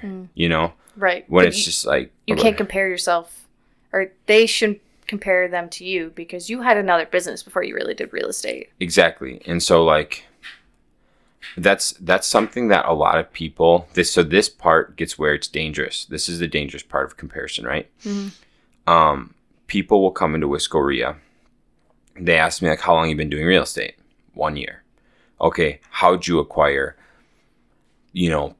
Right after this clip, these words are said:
Speaker 2: thirty different properties?" Granted, I've sold ten of 'em or whatever, you know.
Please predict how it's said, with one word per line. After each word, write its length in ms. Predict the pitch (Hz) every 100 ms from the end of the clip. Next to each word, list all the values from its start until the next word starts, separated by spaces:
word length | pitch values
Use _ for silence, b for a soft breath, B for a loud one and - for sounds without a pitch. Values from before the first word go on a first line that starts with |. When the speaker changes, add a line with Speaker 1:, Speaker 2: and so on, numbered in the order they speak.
| _
Speaker 2:
thirty 400 | _ - 95 90
different 380 | 85 82 - 76
properties?" 640 | - 76 76 80 76 76 -
Granted, 300 | - 76 71
I've 80 | 71
sold 260 | - 71
ten 160 | - 69
of 120 | 69
'em 200 | 64 71 - B -
or 140 | 78
whatever, 320 | 73 71 76
you 80 | 73
know. 240 | 71 76